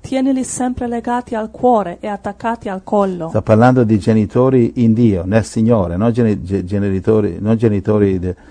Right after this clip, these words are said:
Speaker 2: eh, degenerati che non gli interessa di Dio, che sono credenti nominali, ma di veri genitori che veramente hanno dato la vita a Gesù.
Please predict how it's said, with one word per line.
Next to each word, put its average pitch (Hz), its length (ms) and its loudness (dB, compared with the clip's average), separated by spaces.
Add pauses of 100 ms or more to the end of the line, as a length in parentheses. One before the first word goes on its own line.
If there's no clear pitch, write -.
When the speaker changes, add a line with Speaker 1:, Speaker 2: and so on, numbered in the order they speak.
(220)
Speaker 2:
eh, 92 240 -4
degenerati 101 840 0
che - 120 -6
non 95 120 -2
gli 90 80 -4
interessa 95 460 -4
di 90 160 -4
Dio, 98 340 0
che 95 120 -6
sono 92 240 -6
credenti 98 440 -4
nominali, 95 540 -2
ma 92 120 -2
di 95 120 -4
veri 131 440 2
genitori 147 680 2
che 120 160 -2
veramente 131 560 0
hanno 113 120 2
dato 139 320 2
la 117 80 4
vita 139 240 0
a - 20 -2
Gesù. 110 340 0